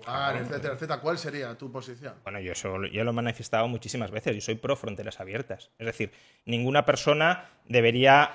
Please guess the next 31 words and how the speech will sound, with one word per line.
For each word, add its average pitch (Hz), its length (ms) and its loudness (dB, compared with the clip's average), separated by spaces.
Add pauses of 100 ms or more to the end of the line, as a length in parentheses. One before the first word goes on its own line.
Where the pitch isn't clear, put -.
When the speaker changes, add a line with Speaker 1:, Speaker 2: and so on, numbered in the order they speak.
Speaker 1:
verse 131 300 4
obstaculizada 127 560 0
a 139 40 4
la 120 140 4
hora 117 180 4
de 123 60 0
entrar 120 380 2
en 107 80 -4
un 113 100 -4
país 156 380 2
si, - 540 -2 (120)
eh, 101 320 -4
esa - 180 -8
persona, 117 320 -2
por 113 120 0
ejemplo, 143 520 0 (120)
respeta 104 580 -4 (320)
las 92 240 -6
reglas 98 380 -4
mínimas 107 320 -4
de 98 100 -6
convivencia, 151 640 -2
es 101 60 -2
decir, 95 220 -12
no 90 180 -20
va 90 100 -8
agrediendo, 104 600 -2
robando, 110 600 -4
maltratando 107 840 -6
a 117 100 2
otros. 156 400 0